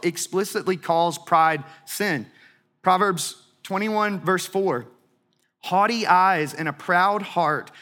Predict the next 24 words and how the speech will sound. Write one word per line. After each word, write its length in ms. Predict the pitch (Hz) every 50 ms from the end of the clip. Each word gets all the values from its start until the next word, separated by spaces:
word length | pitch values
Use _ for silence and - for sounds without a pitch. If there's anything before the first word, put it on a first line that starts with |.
| _ -
the 100 | 147 160
lamp 400 | 147 156 165 180 208 214 - -
of 140 | 190 170
the 80 | 151 165
wicked, 540 | 156 151 175 185 180 - 147 143 135 123 - - _ _ _
are 200 | 160 175 185 196
sin." 460 | - - - 226 220 165 127 101 98 - _ _ _ _ _ _ _ _ _ _ _ _ _ _ _ _ _ _ _ _ _ _ _ _ -
Simply 280 | - 190 196 180 220 208
put, 300 | 165 196 226 202 160 -
a, 100 | 160 147 - -
a 60 | -
proud 440 | - - - 180 175 185 208 185 156
look 240 | 170 196 208 202 -
is 100 | 180 143
sinful. 600 | - - 208 202 196 165 - 143 117 98 107 - _ _ _ _ _ _ -
A 40 |
proud 340 | - - 165 175 190 185 180
heart 460 | - - - 202 202 190 180 143 - - - - _
is 140 | 151 156 -
sinful. 500 | - - 196 202 196 - - 156 135 -
In, 120 | 147 185 - -
in 120 | 147 180 190
other 140 | 208 214
words, 360 | 208 196 190 185 180 - -